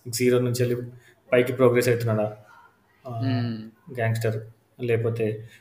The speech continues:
Speaker 1: పవర్ ప్రోగ్రెస్ అవుతుందా, లేకపోతే వయలెన్స్ అవుతుందా, లేకపోతే రివెంజ్ ఉంటుందా, ఎన్ని పర్స్పెక్టివ్‌లు ఉన్నాయో అనాలిసిస్ చేసినప్పుడు అర్థమవుతుంది ఇంకేమన్నా పెండింగ్ ఉన్నాయా లేవా అని. There you put your brain into that. లేకపోతే క్వశ్చన్ చేసుకోలేదనుకో, just అప్లై చేయడం ఉంటుంది. అప్లై చేయగానే మళ్ళా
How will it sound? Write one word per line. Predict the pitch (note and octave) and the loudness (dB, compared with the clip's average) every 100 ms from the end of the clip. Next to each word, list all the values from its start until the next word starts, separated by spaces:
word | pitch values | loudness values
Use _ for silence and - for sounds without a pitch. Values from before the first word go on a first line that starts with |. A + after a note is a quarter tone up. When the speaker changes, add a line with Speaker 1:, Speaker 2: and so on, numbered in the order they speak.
| _ C3+ | _ 6
Speaker 1:
పవర్ | B2+ B2 | 6 6
ప్రోగ్రెస్ | C3 B2 A2+ | 4 4 4
అవుతుందా, | A#2+ A#2+ A2+ G#2+ G#2+ - _ _ _ _ _ _ C#3 | 0 0 0 0 -4 -12 _ _ _ _ _ _ -4
లేకపోతే | A2+ A#2+ | 0 0
వయలెన్స్ | A2+ A2+ A2 A#2 A2+ | 2 4 4 2 0
అవుతుందా, | A2 G#2+ G#2 | -2 -4 -2
లేకపోతే | G#2+ G#2+ A2 A2+ - _ - - - | -2 -2 -2 -6 -12 _ -20 -20 0
రివెంజ్ | C3 C3 C3+ C3 | 6 8 8 6
ఉంటుందా, | A#2 A2 A2 A2 - - | 2 2 2 2 -2 2
ఎన్ని | C#3 E3 | 6 6
పర్స్పెక్టివ్‌లు | E3+ D#3 F3+ F3 E3+ | 8 6 6 6 8
ఉన్నాయో | E3 E3 | 10 8
అనాలిసిస్ | D3 D3 D#3+ D3+ | 8 4 2 4
చేసినప్పుడు | D3 D3 E3 E3 | 4 4 6 8
అర్థమవుతుంది | C#3+ C#3+ B2 A#2 | 8 6 4 2
ఇంకేమన్నా | A#2+ B2+ B2 B2 | 2 2 2 2
పెండింగ్ | A2 B2 B2+ B2 | 0 0 0 0
ఉన్నాయా | B2 A2+ | 0 0
లేవా | G#2+ G#2 G2+ | 0 0 -4
అని. | G2+ _ _ _ _ _ - D3+ | -8 _ _ _ _ _ 0 10
There | E3+ G#3 | 12 12
you | - | 10
put | F3 - - - _ _ _ _ - | 6 4 -12 -20 _ _ _ _ 6
your | D#3 C#3+ | 8 8
brain | C3+ C#3 C#3 | 8 8 6
into | C3 C3 A#2+ | 4 4 4
that. | A2+ - | 0 2
లేకపోతే | C#3 D#3 E3+ F3 F#3 F#3 F#3 - - - | 6 8 8 8 8 8 4 -2 -12 2
క్వశ్చన్ | F3 E3+ A3+ | 8 10 12
చేసుకోలేదనుకో, | G#3+ G#3+ G#3+ E3+ C#3 B2+ C3+ - - - - | 12 12 12 10 10 6 4 2 -8 0 4
just | C3 G#3 | 8 10
అప్లై | E3 G#3 | 12 12
చేయడం | G#3 G#3 F#3+ | 12 12 12
ఉంటుంది. | D#3 - | 8 4
అప్లై | A#2 F3+ | 6 8
చేయగానే | F#3 F#3+ F#3 F3+ D#3 | 10 10 10 6 6
మళ్ళా | D3 D#3+ | 8 8